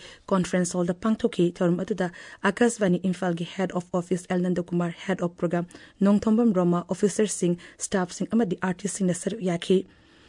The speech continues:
ꯃꯈꯣꯏꯅ ꯑꯀꯥꯁꯕꯥꯅꯤ ꯏꯝꯐꯥꯜꯒꯤ ꯊꯧꯔꯝ ꯄꯔꯦꯡꯕꯨ ꯊꯋꯥꯏ ꯌꯥꯎꯅ ꯇꯥꯔꯤꯕ ꯃꯤꯑꯣꯏꯁꯤꯡꯗ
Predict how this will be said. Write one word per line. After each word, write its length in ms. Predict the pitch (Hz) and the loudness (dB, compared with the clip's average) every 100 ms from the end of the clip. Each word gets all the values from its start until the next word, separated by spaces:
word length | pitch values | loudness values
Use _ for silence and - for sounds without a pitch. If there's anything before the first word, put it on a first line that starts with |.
| - _ | -20 _
ꯃꯈꯣꯏꯅ 360 | 214 - 269 208 | 2 6 6 6
ꯑꯀꯥꯁꯕꯥꯅꯤ 460 | - 226 - 190 190 | 2 0 2 2 0
ꯏꯝꯐꯥꯜꯒꯤ 360 | 175 190 185 | 0 0 0
ꯊꯧꯔꯝ 280 | 180 180 185 | -2 -2 -2
ꯄꯔꯦꯡꯕꯨ 400 | - 196 180 175 | -2 2 2 2
ꯊꯋꯥꯏ 300 | 175 208 196 | 0 0 2
ꯌꯥꯎꯅ 240 | 190 180 175 | 2 2 0
ꯇꯥꯔꯤꯕ 400 | 202 190 175 175 | 0 0 0 2
ꯃꯤꯑꯣꯏꯁꯤꯡꯗ 540 | 180 175 - 175 175 | 2 0 0 0 0